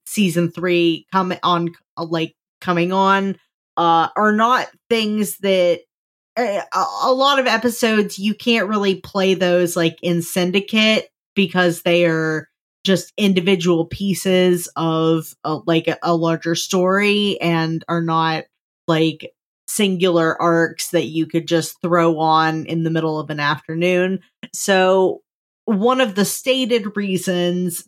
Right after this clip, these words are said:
that the Owl House was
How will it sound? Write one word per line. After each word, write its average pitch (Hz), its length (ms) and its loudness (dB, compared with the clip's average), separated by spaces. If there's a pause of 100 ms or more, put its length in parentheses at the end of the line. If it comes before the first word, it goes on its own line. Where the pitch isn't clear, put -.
that 170 380 2 (100)
the 180 160 0
Owl 170 280 2
House 160 520 0 (300)
was 165 540 2